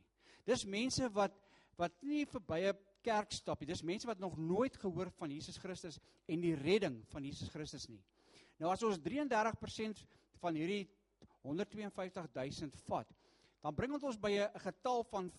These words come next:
vyftig duisend mense wat vandag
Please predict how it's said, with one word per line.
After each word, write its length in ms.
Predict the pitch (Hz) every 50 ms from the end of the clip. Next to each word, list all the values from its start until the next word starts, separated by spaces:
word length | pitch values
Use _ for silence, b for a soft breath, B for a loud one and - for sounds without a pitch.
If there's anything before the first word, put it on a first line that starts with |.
| - -
vyftig 720 | 269 269 269 240 - - - _ _ - 240 220 - - 170 143 123
duisend 640 | - 156 170 185 - - - - 190 185 185 170 -
mense 680 | 131 123 127 147 143 143 143 139 - - - 127 123 120 - B B B B B B B B 113
wat 240 | 117 139 139 - -
vandag 540 | - 147 131 127 110 - 165 175 175 - -